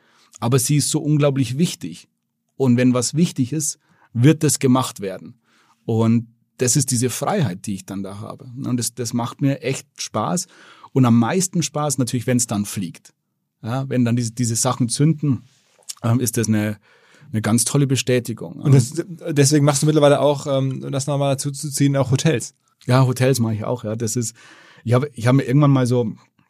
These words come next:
Speaker 1: ich brauch immer eine, eine Challenge und bin so ein bisschen
Speaker 2: <laughs> Noch eine, ja.
Speaker 1: Noch eine.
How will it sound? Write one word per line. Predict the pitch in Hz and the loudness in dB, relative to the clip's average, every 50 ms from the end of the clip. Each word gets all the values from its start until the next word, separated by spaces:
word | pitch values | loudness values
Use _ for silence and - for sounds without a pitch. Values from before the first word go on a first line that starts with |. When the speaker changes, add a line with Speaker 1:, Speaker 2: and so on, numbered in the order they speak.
| _ _ _ _ _ _ _ _ _ _ _ - | _ _ _ _ _ _ _ _ _ _ _ -6
Speaker 1:
ich | 117 - | -4 -2
brauch | - 110 113 113 - | 0 0 0 0 0
immer | - 127 131 131 | 2 2 2 4
eine, | 123 113 - - _ _ _ - | 2 2 0 -4 _ _ _ -4
eine | 120 107 104 - | -2 -2 -2 -2
Challenge | - - 123 113 113 101 98 101 - | 0 0 2 2 0 0 -2 -2 -2
und | 107 107 | -2 0
bin | 127 131 127 | 2 2 4
so | 131 | 4
ein | 123 117 | 4 6
bisschen | 262 254 - - - 233 - - 175 160 | 6 6 6 6 6 6 6 4 2 2
Speaker 2:
<laughs> | 160 | 2
Noch | 165 165 | 2 4
eine, | 160 143 127 120 120 | 4 4 4 2 2
ja. | 123 110 113 | 0 2 4
Speaker 1:
Noch | 127 131 117 | 4 4 2
eine. | 110 104 104 107 | 0 -2 -2 -4